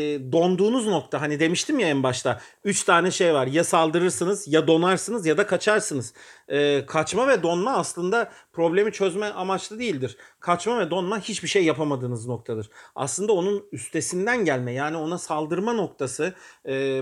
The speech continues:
bunu öldürme olarak algılamamak lazım. Tabii ki böcekleri belki, e, ilaçlıyoruz ve yok ediyoruz falan ama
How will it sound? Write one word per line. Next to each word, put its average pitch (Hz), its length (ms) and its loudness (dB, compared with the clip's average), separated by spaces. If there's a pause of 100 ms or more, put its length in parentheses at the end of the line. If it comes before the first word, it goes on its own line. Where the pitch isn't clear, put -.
bunu 160 300 -4
öldürme 143 360 0
olarak 147 300 2
algılamamak 139 640 0
lazım. 120 260 -2
Tabii 127 220 -4
ki 127 140 -6
böcekleri 135 720 2
belki, 131 320 0
e, 127 440 -2
ilaçlıyoruz 135 640 0
ve 123 80 0
yok 127 220 -2
ediyoruz 127 380 -4
falan 196 220 -6
ama 196 280 -2